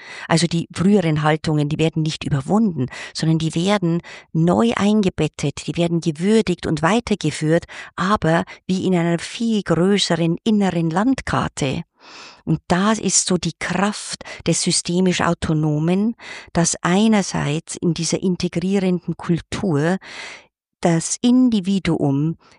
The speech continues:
wirklich autonom ist, unabhängig ist, aber in der Gleichzeitigkeit völlig verbunden mit sich und anderen und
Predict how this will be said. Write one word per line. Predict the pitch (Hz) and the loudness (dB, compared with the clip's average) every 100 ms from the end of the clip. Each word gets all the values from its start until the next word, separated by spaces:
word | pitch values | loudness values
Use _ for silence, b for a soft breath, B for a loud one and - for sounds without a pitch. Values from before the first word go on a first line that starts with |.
| b | b
wirklich | 160 226 - 214 - | 0 0 0 -6 -2
autonom | 190 185 - 180 175 185 180 | 0 0 0 2 4 4 2
ist, | - 147 - - b b - | 0 -4 -6 -10 b b 0
unabhängig | 214 233 - - - 160 160 156 | 4 4 2 -2 -2 0 0 -2
ist, | - 156 - | -2 -4 -2
aber | 156 165 156 - b b - | -2 0 -2 -4 b b 2
in | 240 233 233 | 4 4 4
der | 208 190 | 2 0
Gleichzeitigkeit | 165 160 160 - 156 - 151 - 160 156 156 B B B | 0 0 -2 -2 -2 -2 -8 -6 -2 -2 -2 B B B
völlig | - - 220 220 247 254 | -18 -2 2 2 2 -2
verbunden | - - 202 _ 202 214 220 190 151 131 127 - B B | -4 -4 -4 _ 0 2 4 2 0 -2 -2 -6 B B
mit | 170 175 220 - | 0 2 2 0
sich | - - 226 - - | -2 -2 -4 -6 -4
und | 208 208 226 - | 0 2 2 0
anderen | 190 190 202 208 208 208 - B - | 0 2 4 4 2 0 -4 B 2
und | 202 208 220 | 4 6 4